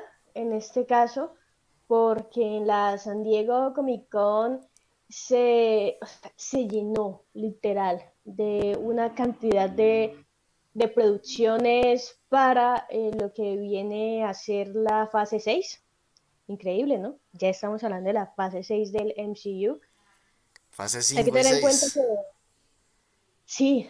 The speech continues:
Speaker 1: fase cinco y seis, pero, pero es interesante que hayan sacado, pues, algunos títulos para la fase seis, especialmente porque,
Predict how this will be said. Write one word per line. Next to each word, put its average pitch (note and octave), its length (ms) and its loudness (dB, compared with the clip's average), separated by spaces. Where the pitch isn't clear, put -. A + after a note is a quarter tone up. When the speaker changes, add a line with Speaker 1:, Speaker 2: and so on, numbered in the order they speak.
Speaker 1:
fase A3 360 -4
cinco C#4+ 340 -2
y C4+ 120 0
seis, B3+ 500 2
pero, G#3+ 300 2
pero A#3 180 4
es A3 200 2
interesante C4+ 640 -2
que D#4+ 100 -2
hayan B3+ 320 2
sacado, A#3 1120 2
pues, G#3+ 320 0
algunos G#3 500 -4
títulos A3+ 420 -4
para G#3 220 -4
la G3 140 -4
fase F#3+ 320 -4
seis, G#3 420 -6
especialmente A3+ 760 0
porque, C4+ 840 0